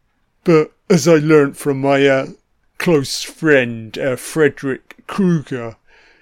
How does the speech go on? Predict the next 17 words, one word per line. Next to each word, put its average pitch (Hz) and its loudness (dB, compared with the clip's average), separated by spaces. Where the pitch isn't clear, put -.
it's - 0
all 539 4
about 233 4
the 175 -4
fucking 165 -2
foreplay. 220 4
You 170 -6
gotta 466 2
drag 349 -2
this 202 -4
shit - -2
out. 143 0
You 156 -10
don't 277 -4
kill 208 4
him 147 0
immediately, 143 -4